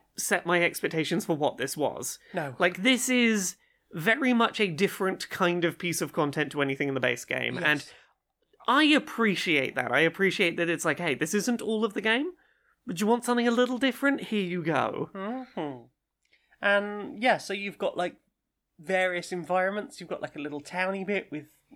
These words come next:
Speaker 2: a bunch of houses. There's, uh, like, a, a river, I'm guessing, down at the bottom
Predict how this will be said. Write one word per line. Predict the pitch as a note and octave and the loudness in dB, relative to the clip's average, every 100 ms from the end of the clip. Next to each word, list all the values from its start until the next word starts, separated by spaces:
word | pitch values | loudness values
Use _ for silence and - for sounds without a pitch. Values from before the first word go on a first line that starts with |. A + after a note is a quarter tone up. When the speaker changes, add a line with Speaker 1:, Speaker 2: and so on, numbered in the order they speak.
| - | -6
Speaker 2:
a | D3+ | -4
bunch | D3 D3 C#3+ | -2 -4 -6
of | D3 | -2
houses. | G3 G3+ G3 G#3+ G#3 G#3 - - _ _ _ _ _ _ | 2 2 0 -2 -4 -6 -12 -18 _ _ _ _ _ _
There's, | F3+ E3 D#3 D3+ - - | -4 -2 -2 -4 -10 -14
uh, | - _ - - | -20 _ -20 -12
like, | D#3 - | -10 -2
a, | D#3 | 0
a | D3+ C3+ B2+ | 0 -6 -4
river, | E3 F#3 G#3+ G#3+ | -4 0 0 0
I'm | A3 | 0
guessing, | A3 G#3 A3 | -2 -4 -2
down | G#3+ G3+ | 0 -2
at | |
the | - | -2
bottom | F#3 - G#3 G3 F#3+ | -6 -4 -6 -6 -10